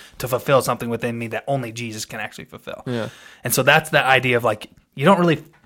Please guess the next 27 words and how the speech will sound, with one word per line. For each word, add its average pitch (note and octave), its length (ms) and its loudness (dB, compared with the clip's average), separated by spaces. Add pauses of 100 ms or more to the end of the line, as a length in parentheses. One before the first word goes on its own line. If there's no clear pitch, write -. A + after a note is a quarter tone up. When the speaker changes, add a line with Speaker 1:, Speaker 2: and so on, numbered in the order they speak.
(320)
Speaker 1:
you C3+ 100 -4
find G#3 220 8
it G3+ 40 6
when F#3 100 6
you're E3 60 4
not D3 180 6
looking C3 180 2
for A#2+ 140 0
it. A#2+ 60 -2
Like, B2+ 140 2
when C3+ 100 0
you F3 80 4
become D#3 300 0
secure C#3 520 0
in C3 80 0
who C3+ 100 -2
you C3+ 180 0
are A#2+ 120 0
in A#2 80 -6
Christ, C3+ 580 -6
I C3 120 -4
think C3 160 -4
that's A#2+ 200 -2
where C3+ 120 -4
God A2+ 260 -4
just A#2+ 140 -10
kinda B2 320 -4